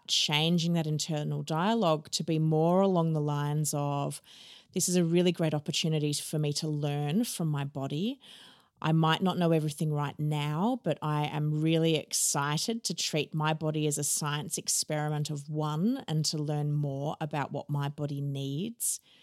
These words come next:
I'm really excited to take this path of exploration and discovery. And, you know, it's okay for me to fall down because I'm going to pick myself up and start again. And with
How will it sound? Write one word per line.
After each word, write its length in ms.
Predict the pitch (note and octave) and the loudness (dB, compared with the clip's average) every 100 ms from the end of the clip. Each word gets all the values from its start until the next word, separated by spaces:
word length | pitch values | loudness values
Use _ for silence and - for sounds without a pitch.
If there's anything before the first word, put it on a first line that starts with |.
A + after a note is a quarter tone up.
| _ - - _ _ - | _ -20 -20 _ _ 4
I'm 160 | F#3+ | 6
really 300 | F#3 F3+ E3+ | 8 6 6
excited 880 | D#3 - - D#3+ C#3+ D#3 - F3 G3+ - | 4 2 0 0 0 -2 0 -2 -2 -4
to 320 | - - D#3 | -2 0 0
take 400 | D3 - D3+ - | -2 -4 -4 -4
this 180 | - C#3+ | -6 -6
path 760 | - - C#3+ D3+ C#4 E4 - - - - - - - | -6 -10 -8 -6 -6 -8 -14 -16 -20 -20 -20 -18 -8
of 240 | D3+ D3 - | -8 -4 -2
exploration 1000 | - - - D#3 C#3 D3 D3 - F3 E3+ | 0 0 0 -4 -6 -4 -2 0 0 -2
and 160 | D#3+ D3+ | -2 -2
discovery. 920 | D3 - - D3 D3 D#3 F3+ C4 D#4 - | -2 -2 -2 -4 -6 -4 -4 -4 -6 -4
And, 140 | B3+ C#4+ | -2 0
you 100 | D#4 | 0
know, 160 | D#4+ | 0
it's 320 | D#4+ - C#4+ | -2 -2 -2
okay 460 | D4+ D#4 - G3+ A3 | 0 0 -2 0 0
for 180 | A3 C4+ | 0 0
me 180 | A#3+ A3+ | 0 0
to 120 | G3+ | -2
fall 320 | - G3+ F3 | -2 0 0
down 380 | E3 D#3 D3 D3+ | 2 -2 -2 -2
because 260 | D#3 F#3+ F#3 | -2 -2 -2
I'm 80 | |
going 200 | F3+ F3 | 0 0
to 60 | F3 | -2
pick 300 | - G#3 - | -4 -8 -4
myself 460 | A#3+ A#3+ D4+ D4+ E3 | -2 0 -2 -2 -2
up 240 | C#3 - _ - - - | -2 -4 _ -20 -20 -12
and 160 | - D#3+ | -2 0
start 460 | - - D3 C#3+ | 0 0 -2 -2
again. 500 | - D3 D3 C#3+ C#3 D3 - - | -4 -6 -4 -4 -6 -8 -12 -12
And 120 | - F#3 | 0 4
with 160 | G3 | 4